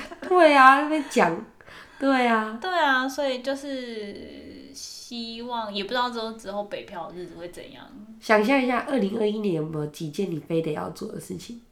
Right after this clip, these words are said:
Speaker 1: 一定要做的事情？
Speaker 2: 今年吗？
Speaker 1: 讲十件。
Speaker 2: 十件哦，第一件当然就是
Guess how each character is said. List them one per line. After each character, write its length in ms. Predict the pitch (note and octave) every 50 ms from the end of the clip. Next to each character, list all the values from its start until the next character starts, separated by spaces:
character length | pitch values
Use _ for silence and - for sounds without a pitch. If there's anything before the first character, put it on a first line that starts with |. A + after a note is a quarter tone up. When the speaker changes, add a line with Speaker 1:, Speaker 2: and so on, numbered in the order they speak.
| _
Speaker 1:
一 120 | _ G#3+ G3+
定 240 | G3+ - A3+ G3+ G3+
要 180 | G3 F3+ F3
做 160 | F3 G3 F#3+
的 100 | G3 G3+
事 160 | E3 - - F3+
情？ 20 |
Speaker 2:
今 260 | D#3+ - A#3+ A#3 B3 A#3+
年 200 | G#3+ F3+ - -
吗？ 360 | A2+ A2 A2+ - - - -
Speaker 1:
讲 180 | - G3 E3+ E3
十 360 | D#3+ - - - F3 D#3 D#3
件。 260 | D#3+ - F#3+ E3+ - - - - _ _ _ _ _ _ _ _ _ _
Speaker 2:
十 480 | - - - - - G#3 G#3 G#3 G#3 G#3 -
件 280 | - D4+ A#3 - - -
哦， 180 | - - - - - _ _
第 200 | F#4 E4 C#4 B3+
一 60 | A#3
件 260 | A#3+ C#4+ C4 A#3 A3
当 140 | A3+ G#3+ F#3+
然 160 | F3+ F3 F#3
就 140 | F#3 G3 G3
是 120 | G3 G3